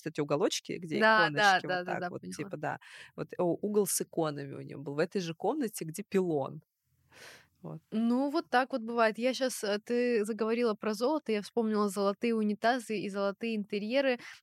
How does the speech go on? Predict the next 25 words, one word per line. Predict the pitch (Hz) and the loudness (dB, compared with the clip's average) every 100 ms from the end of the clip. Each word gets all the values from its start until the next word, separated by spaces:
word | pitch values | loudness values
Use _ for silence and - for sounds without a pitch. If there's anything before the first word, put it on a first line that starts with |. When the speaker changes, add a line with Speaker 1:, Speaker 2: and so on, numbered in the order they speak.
| - | -2
Speaker 2:
Помню, | 220 233 | 0 0
была | 208 214 208 | -2 -2 -2
история | 208 - 269 262 | -4 -6 -4 -4
такая | 202 - 196 | -6 -6 -8
прошлым | - 214 - 220 | -6 -10 -6 -4
летом, | 214 196 175 170 - - - | 0 -2 -2 -8 -10 -20 -4
а, | 180 185 | 0 0
ставропольского | 180 - 202 208 - 240 240 - - 202 202 | 0 -6 -4 -4 -2 0 0 -2 0 2 2
какого-то | - 190 214 202 190 | -2 -8 -6 -6 -6
полицейского. | 202 208 - - 262 233 - 196 180 170 - | -4 -4 -4 -2 0 -2 -4 0 2 2 -2
Speaker 1:
Да. | 185 180 175 165 156 151 226 | 0 2 6 6 6 4 2
Speaker 2:
Его, | 220 | 0
значит, | 208 208 - 208 - | 0 -4 -4 -10 -6
э, | 190 196 190 - - | -4 -4 -6 -12 -12
что, | - 214 202 | -6 -4 -4
что-то | 190 - 240 202 | -4 -6 -8 -6
с, | 175 | -6
Speaker 1:
Загородный | 185 160 185 170 175 | -4 -2 -2 0 4
Speaker 2:
да, | |
Speaker 1:
дом | 220 208 196 | 6 8 6
у | 190 | 4
него. | 233 | 2
Speaker 2:
его, | 254 | 0
значит, | 240 226 220 | 0 -4 -4
задержали, | 214 226 226 214 277 330 285 | -2 0 0 4 6 8 6